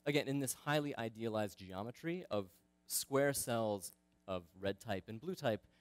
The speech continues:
in perfect registry with each other, okay? And what you can s-, imagine, um, is that if I took this starting scenario where the interface is actually decorated with a lot of high order vertices,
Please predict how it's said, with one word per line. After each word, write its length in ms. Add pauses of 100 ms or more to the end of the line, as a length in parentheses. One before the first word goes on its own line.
(140)
in 160
perfect 420
registry 480
with 180
each 200
other, 220 (400)
okay? 160 (520)
And 140
what 160
you 80
can 140
s-, 440
imagine, 560 (200)
um, 360 (320)
is 120
that 100
if 100
I 140 (680)
took 220
this 160
starting 420
scenario 640 (180)
where 280
the 180
interface 800
is 140
actually 360
decorated 580
with 120
a 60
lot 280
of 80 (480)
high 280
order 280
vertices, 580